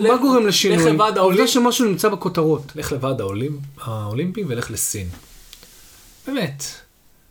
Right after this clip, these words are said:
Speaker 1: טוב.
Speaker 2: אנחנו, זה,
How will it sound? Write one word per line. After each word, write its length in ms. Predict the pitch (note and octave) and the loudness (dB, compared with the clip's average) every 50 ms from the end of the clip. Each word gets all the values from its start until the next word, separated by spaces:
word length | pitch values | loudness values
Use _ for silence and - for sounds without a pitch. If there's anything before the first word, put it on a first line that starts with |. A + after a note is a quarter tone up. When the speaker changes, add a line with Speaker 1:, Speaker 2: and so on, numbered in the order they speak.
| _ _ _ _ _ _ - - _ _ - - - - - - - - _ _ _ _ _ _ _ _ _ | _ _ _ _ _ _ -20 -20 _ _ -20 -20 -20 -20 -20 -20 -20 -20 _ _ _ _ _ _ _ _ _
Speaker 1:
טוב. 240 | - - A3+ B3+ B3 - _ _ _ - | -2 0 0 0 0 -4 _ _ _ -6
Speaker 2:
אנחנו, 420 | E3 E3+ E3 D#3+ F3+ F#3 - - F3 | -4 -2 0 0 0 0 0 -2 -2
זה, 120 | D#3 F#3+ | -2 -2